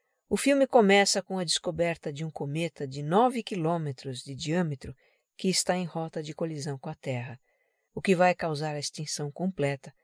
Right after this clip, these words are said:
da vida no planeta. Os arautos da descoberta são dois astrônomos de uma universidade americana, a pesquisadora Kate, a primeira a avistar o cometa,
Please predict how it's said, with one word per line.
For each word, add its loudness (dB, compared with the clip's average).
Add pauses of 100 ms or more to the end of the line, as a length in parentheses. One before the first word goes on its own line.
(140)
da 2
vida -4
no -10
planeta. -8 (760)
Os 2
arautos 4
da -6
descoberta -4 (420)
são 6
dois 2
astrônomos 0
de -4
uma -4
universidade -4
americana, -4 (540)
a -10
pesquisadora 0
Kate, 4 (520)
a -20
primeira 2
a 0
avistar -4
o -10
cometa, -4